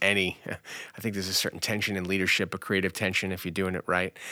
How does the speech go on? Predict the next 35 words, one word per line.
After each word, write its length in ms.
But 200
the 140
teacher, 600
teacher 340
said 240
to 100
me, 160
"You 80
know, 200
I've 280
looked 260
at 80
this 220
data. 440
I 120
know 300
my 160
principals 760
looked 220
at 120
this 200
data, 440
and 120
then 240
we 220
get 240
to 80
go 340
and 140
sit 260
down 240
and 160
unpack 520
it 120
together 540